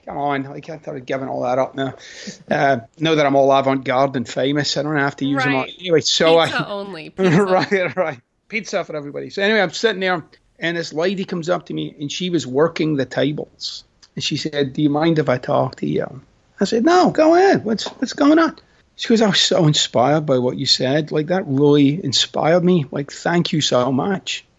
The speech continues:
Speaker 1: Now, I mean, that was music to my ears, right? Because the woman that works the tables, that's my people right there, right? I mean, that's, these are my folks, right?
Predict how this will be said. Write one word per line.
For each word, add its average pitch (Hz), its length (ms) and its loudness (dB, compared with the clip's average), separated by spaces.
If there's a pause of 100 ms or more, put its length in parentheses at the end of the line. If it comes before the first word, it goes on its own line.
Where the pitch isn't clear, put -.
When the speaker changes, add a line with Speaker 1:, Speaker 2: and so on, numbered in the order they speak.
Speaker 1:
Now, 185 320 2 (180)
I 160 60 -4
mean, 156 160 0
that 156 180 -4
was 120 140 -10
music 131 320 0
to 123 80 -6
my 120 160 -2
ears, 127 200 0
right? 135 180 2
Because 131 260 0
the 131 80 0
woman 147 220 2
that - 100 -2
works 147 240 -6
the 127 80 -4
tables, 139 600 0
that's 131 280 -2
my 120 100 0
people 123 400 -2
right 117 220 -4
there, 123 340 -4 (240)
right? 127 260 2
I 117 60 -6
mean, 120 140 -2
that's, 127 320 -2
these 123 200 0
are 131 60 4
my 120 160 2
folks, - 560 -2 (240)
right? 123 200 -6